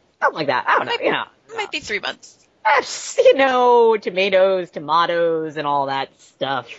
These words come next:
Speaker 1: Uh, yeah, we've just, we knew we would get busy this summer. Of course, Glee does that thing where they give you, like, all this space between shows, and all of a sudden it's, like, show after show after show, and you're supposed to cover it that way? I don't think so. We have,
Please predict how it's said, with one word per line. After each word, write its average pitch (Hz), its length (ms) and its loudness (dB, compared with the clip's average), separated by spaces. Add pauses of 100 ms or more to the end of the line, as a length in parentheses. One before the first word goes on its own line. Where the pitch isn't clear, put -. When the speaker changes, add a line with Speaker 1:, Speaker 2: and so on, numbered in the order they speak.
(540)
Speaker 1:
Uh, 254 240 6
yeah, 311 140 2
we've 302 200 0
just, 302 220 -12
we 320 100 -2
knew 285 220 -2
we 262 120 -6
would 220 100 -10
get 196 340 -2
busy 202 240 -6
this 185 160 -10
summer. 175 400 -6
Of 170 140 -8
course, 208 260 -4
Glee 196 220 -4
does 196 180 0
that 175 200 -2
thing 202 280 -2
where 185 140 0
they 175 100 -4
give 190 160 -8
you, 214 80 -6
like, 170 300 -2 (280)
all 339 140 4
this 349 160 -8
space 330 260 -12
between 320 240 -6
shows, 311 300 0
and 294 80 -6
all 294 80 2
of 294 60 -6
a 302 40 -16
sudden 277 300 -2
it's, 262 140 -4
like, 247 200 0
show 311 200 0
after 285 180 -2
show 285 140 0
after 277 160 -4
show, 277 360 2
and 311 300 -2
you're 440 100 4
supposed 571 260 0
to 571 40 -14
cover 320 260 -4
it - 140 -8
that 381 160 -10
way? 381 200 -6
I 311 100 -4
don't 320 120 -12
think 311 160 -18
so. 214 160 -2
We 214 140 -8
have, 294 100 -8